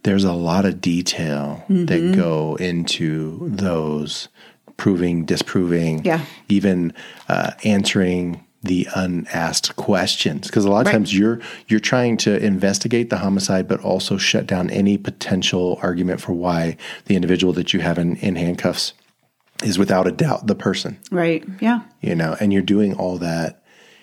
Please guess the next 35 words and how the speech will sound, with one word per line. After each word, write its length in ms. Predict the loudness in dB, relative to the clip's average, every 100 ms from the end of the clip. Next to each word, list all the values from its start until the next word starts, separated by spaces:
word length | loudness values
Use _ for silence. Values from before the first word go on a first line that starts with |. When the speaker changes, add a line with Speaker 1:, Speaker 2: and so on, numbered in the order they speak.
| _ _ _
Speaker 1:
in 220 | 0 0
these 240 | 2 0 -2
frequently 580 | -2 -2 0 0 0 0
moving 420 | 2 2 2 0
and 80 | 0
evolving 460 | -2 -2 -2 -2
situations, 760 | -4 -4 -4 -2 -4 -4 -6 -6
which 160 | -4
is 100 | -4
just 260 | -6 -6 -8
insane. 520 | -8 -8 -8 -8 -10 -6
It's 160 | -2 2
Speaker 2:
Yep. 200 | 2 0
Speaker 1:
crazy. 380 | -2 -4 -8 -14 -18 _
Speaker 2:
Oh, 160 | 0 2
no. 340 | 4 2 0 -4 -10
Speaker 1:
So. 360 | -8 -6 -4 -8 -12 -20 _ -4
Speaker 2:
Yeah, 180 | 0
one 180 | 2 2
of, 160 | 2 2
uh, 260 | 2 2 0
one 120 | 0
of 60 | 2
our 100 | 0
scenes, 680 | 0 0 0 0 -4 -8 -10
um, 560 | -2 0 0 -2 -4 -8
the 60 | -16
poor 180 | -6 -4
gentleman 480 | -2 0 0 0 -2
was 140 | -4
killed 260 | -6 -6 -4
by 120 | -4
a 100 | -4
family 260 | 0 2 2
member, 480 | 2 2 2 0